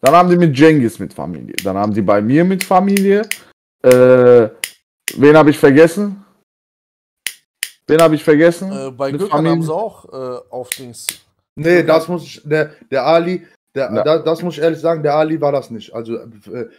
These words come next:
Speaker 3: äh, Familie oder so hat der von, von
Speaker 1: Okay,
Speaker 3: mir
Speaker 1: guck mal, und dann haben die jetzt, machen die jetzt, drohen die Mazdak mit seiner Familie?
Speaker 3: Okay.
Speaker 1: Bruder.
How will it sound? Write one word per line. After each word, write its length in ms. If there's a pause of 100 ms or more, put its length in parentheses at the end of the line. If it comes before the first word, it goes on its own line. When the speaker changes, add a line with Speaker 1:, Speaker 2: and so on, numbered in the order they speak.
(200)
Speaker 3:
äh, 120
Familie 440
oder 160
so 120
hat 160
der 140
von, 180
von 120
Speaker 1:
Okay, 300
Speaker 3:
mir 60
Speaker 1:
guck 120
mal, 100
und 260
dann 260
haben 240
die 120
jetzt, 260
machen 280
die 120
jetzt, 260
drohen 280
die 100
Mazdak 540
mit 160
seiner 260
Familie? 540 (1600)
Speaker 3:
Okay. 500 (300)
Speaker 1:
Bruder. 840